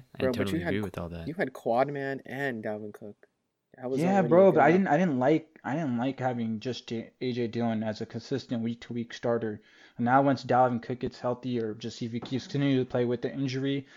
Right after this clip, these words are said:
Speaker 3: I can sub between, obviously start Dalvin, and I can now choose Pierce or Dillon,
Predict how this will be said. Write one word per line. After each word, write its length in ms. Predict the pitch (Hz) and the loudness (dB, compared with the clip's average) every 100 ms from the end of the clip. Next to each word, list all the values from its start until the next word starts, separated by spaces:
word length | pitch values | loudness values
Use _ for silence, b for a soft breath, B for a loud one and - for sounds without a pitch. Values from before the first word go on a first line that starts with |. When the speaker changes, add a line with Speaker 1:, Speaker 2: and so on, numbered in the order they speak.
| B | B
Speaker 3:
I 100 | 127 | -4
can 180 | 120 117 | -2 -4
sub 300 | - - 123 | -4 -2 -2
between, 420 | 123 - 123 117 | -2 -2 -2 0
obviously 400 | 113 120 120 - | 0 0 -2 -6
start 340 | 117 - 123 101 | -10 0 0 2
Dalvin, 360 | 113 113 110 107 | 2 2 0 -6
and 160 | 107 | -2
I 120 | 113 | -2
can 180 | 113 120 | -2 -4
now 280 | 110 110 110 b b - | -2 -4 -6 b b -14
choose 360 | - 120 110 - | -4 -2 -4 -8
Pierce 420 | - 123 117 - | -4 -2 -2 -4
or 160 | 110 _ | -12 _
Dillon, 480 | - 123 123 120 117 | -4 -2 0 -2 -4